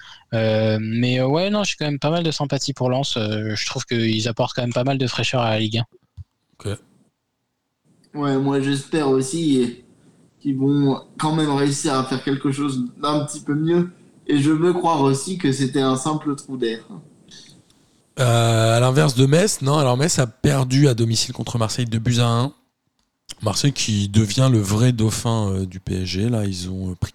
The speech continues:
Speaker 2: quatre points d'avance sur Nice, qui est troisième. Donc là, clairement, ça va leur faire du bien. Qu'est-ce qui, qu'est-ce qui s'est passé en seconde période ? Marseille, ils ont quand même bien bougé. Il y a encore Milik, qui a mis un très beau but en plus,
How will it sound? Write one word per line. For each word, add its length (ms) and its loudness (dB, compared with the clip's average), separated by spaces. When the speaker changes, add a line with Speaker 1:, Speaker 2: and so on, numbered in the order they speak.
Speaker 2:
quatre 160 -4
points 160 0
d'avance 280 -4
sur 280 -8
Nice, 260 -4
qui 100 -10
est 40 -10
troisième. 340 -6
Donc 1200 -20
là, 100 -4
clairement, 280 -2
ça 120 -4
va 100 -2
leur 120 -6
faire 140 -8
du 100 -10
bien. 300 -8
Qu'est-ce 220 -2
qui, 840 0
qu'est-ce 180 0
qui 140 -6
s'est 140 2
passé 420 2
en 140 2
seconde 340 0
période ? 440 4
Marseille, 460 0
ils 140 2
ont 60 0
quand 140 0
même 200 2
bien 160 6
bougé. 220 6
Il 80 4
y 20 8
a 60 8
encore 200 4
Milik, 460 2
qui 100 -4
a 20 4
mis 120 2
un 60 4
très 140 2
beau 120 6
but 200 2
en 80 2
plus, 380 -4